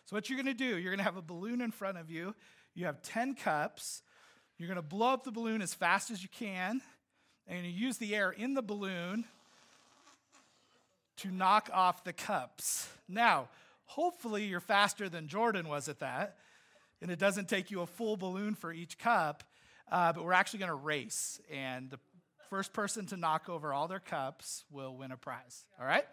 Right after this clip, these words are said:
All right, so let's get some volunteers. Raise your hand. If you don't volunteer, I have no problem volunteering you. So, all right, Jordan, you gonna pick some people? There's Jay, come on up, come on up.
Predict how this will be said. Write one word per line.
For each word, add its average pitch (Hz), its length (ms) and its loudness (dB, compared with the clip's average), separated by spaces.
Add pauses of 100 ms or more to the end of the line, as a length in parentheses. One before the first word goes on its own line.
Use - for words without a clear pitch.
(680)
All 233 220 10
right, 214 260 10
so 180 140 -6
let's 233 200 0
get 254 160 -2
some 233 160 -2
volunteers. 160 800 0
Raise 170 320 -6
your 233 120 -6
hand. 226 440 -2 (560)
If 196 200 -2
you 202 80 -4
don't 247 260 4
volunteer, 254 500 4
I 208 120 8
have 208 100 2
no 233 300 4
problem 240 400 2
volunteering 220 840 2
you. 139 220 -8 (680)
So, 160 300 2 (500)
all 190 100 4
right, 170 260 4 (120)
Jordan, 190 300 -2 (160)
you 165 120 -10
gonna 147 120 -10 (180)
pick - 140 -18
some 175 140 -12
people? 202 280 -8
There's 151 300 -6 (440)
Jay, 208 220 -2
come 208 200 -6
on 202 120 2
up, 208 240 2
come 214 140 0
on 226 100 8
up. 226 220 4